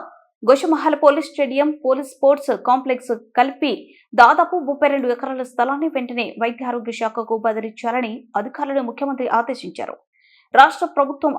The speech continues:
అత్యంత ప్రాధాన్యంగా ఎంచుకున్న స్పీడ్ ప్రణాళికలో ఉన్న వివిధ అభివృద్ధి పనులపై ముఖ్యమంత్రి సచివాలయంలో సమీక్ష సమావేశం నిర్వహించారు.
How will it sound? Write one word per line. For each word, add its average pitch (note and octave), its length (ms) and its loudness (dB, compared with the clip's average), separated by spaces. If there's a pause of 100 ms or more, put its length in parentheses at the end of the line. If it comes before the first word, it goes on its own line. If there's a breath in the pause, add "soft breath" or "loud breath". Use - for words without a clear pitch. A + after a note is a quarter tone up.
అత్యంత C#4 340 -4
ప్రాధాన్యంగా C4 600 2 (100)
ఎంచుకున్న B3 340 -4 (180)
స్పీడ్ B3+ 440 0 (720)
ప్రణాళికలో D#4 580 6 (120)
ఉన్న C#4 120 4 (260)
వివిధ C4 300 -4
అభివృద్ధి B3+ 460 -8
పనులపై B3 400 0
ముఖ్యమంత్రి A#3 520 -4 (140)
సచివాలయంలో A#3 600 -4 (100)
సమీక్ష B3 360 -6
సమావేశం A#3 460 -6
నిర్వహించారు. G3+ 600 -10